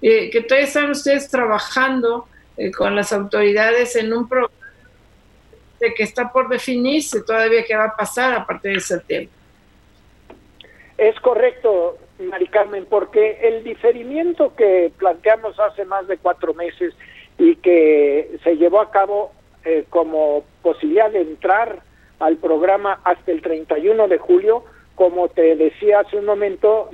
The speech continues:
Speaker 2: va a durar hasta diciembre, porque los que entraron al final, pues van a tener los cuatro meses más adelante en el año. Eso no, eso ya cumplió su propósito, ya le entregamos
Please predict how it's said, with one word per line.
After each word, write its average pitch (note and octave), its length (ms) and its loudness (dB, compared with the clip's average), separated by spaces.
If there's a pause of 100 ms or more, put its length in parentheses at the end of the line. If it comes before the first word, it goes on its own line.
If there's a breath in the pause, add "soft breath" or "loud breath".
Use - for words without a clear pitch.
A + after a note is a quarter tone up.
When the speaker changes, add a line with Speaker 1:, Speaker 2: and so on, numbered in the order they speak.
(120)
Speaker 2:
va F#3 140 4
a F#3+ 40 -2
durar F#3 640 0
hasta D#3+ 440 -2
diciembre, F#3 720 0
porque C#3+ 460 0
los D3 280 -2
que C#3 360 -2 (340)
entraron E3+ 840 0
al D#3+ 200 -2
final, F#3 440 -2
pues - 200 -4
van E3 180 0
a D#3+ 100 -6
tener D#3 400 -4 (420 soft breath)
los D3 180 -2
cuatro E3+ 320 0
meses D#3 320 -4
más E3 240 0
adelante D#3 500 0
en C#3+ 80 -4
el C3 140 -6
año. C3+ 300 -6 (720 loud breath)
Eso B3 300 2
no, A3+ 340 -2
eso B3+ 300 2
ya B3 180 0
cumplió G#3 640 0
su G#3 100 -4
propósito, E3+ 640 -2
ya G3+ 220 2
le A#3+ 100 -2
entregamos G3+ 760 -2